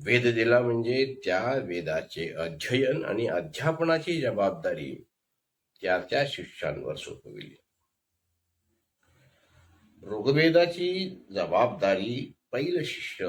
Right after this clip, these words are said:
यजुर्वेदाची जबाबदारी वंशंपायन शिष्य,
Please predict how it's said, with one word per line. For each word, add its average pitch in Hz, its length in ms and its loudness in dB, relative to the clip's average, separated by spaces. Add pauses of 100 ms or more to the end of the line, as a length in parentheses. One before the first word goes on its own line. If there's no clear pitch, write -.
(140)
यजुर्वेदाची 120 920 -4
जबाबदारी 82 680 -4
वंशंपायन 90 840 -8
शिष्य, 78 520 -8